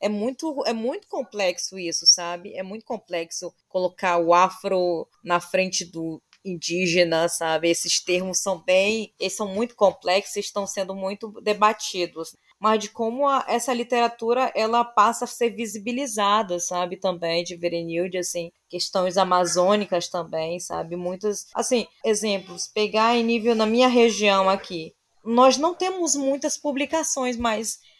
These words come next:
publicações dentro da, da, que saem das comunidades, sabe? Já tem muito materiais produzidos,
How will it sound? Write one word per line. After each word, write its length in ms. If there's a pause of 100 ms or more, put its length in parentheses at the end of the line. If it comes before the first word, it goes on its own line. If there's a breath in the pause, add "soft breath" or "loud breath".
(140)
publicações 960
dentro 360
da, 320
da, 200
que 140
saem 400
das 240
comunidades, 920
sabe? 460 (360)
Já 140
tem 160
muito 720 (400)
materiais 640
produzidos, 960